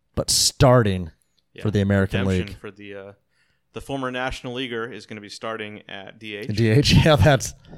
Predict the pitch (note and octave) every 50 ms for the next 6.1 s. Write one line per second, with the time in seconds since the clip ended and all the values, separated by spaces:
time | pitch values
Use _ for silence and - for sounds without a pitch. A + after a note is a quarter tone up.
0 | - - - - _ _ _ - - B2 G2+ G#2 A2 A2+ A2 G2 G#2 G#2+ G#2+ G2+
1 | G#2+ F#2 - - A2+ G#2+ G#2+ A2 G#2 - - - - C3 A#2+ - - _ A#2 A#2
2 | A2 F2+ A2 A2+ A2+ A2+ C#3 - - D3+ D3 _ _ _ _ _ _ _ _ -
3 | G#2+ G#2 A2 G2+ G2 G2 G#2+ A#2 A2+ - _ _ _ _ _ - - - - -
4 | - - - - - G#2 G#2+ _ _ _ _ _ _ _ _ _ _ _ _ _
5 | _ _ _ _ _ _ _ _ D3 D#3 D3 C3 - D#3 C#3+ C#3+ D#3 D3+ C#3 -
6 | - -